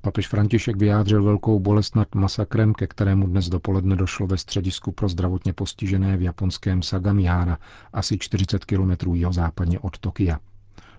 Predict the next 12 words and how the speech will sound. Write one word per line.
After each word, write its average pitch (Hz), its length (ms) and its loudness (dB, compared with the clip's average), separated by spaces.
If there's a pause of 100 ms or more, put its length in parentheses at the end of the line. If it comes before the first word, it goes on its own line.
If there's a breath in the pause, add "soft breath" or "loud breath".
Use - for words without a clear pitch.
Muž 127 200 2
ozbrojený 101 480 2
nožem 95 340 2
zde 92 160 0
ubodal 92 380 2
nejméně 90 400 2
devatenáct 87 600 -2
osob - 300 -6 (120)
a - 40 -10
dalších 85 420 -2
čtyřicet - 460 -4
zranil, 82 460 2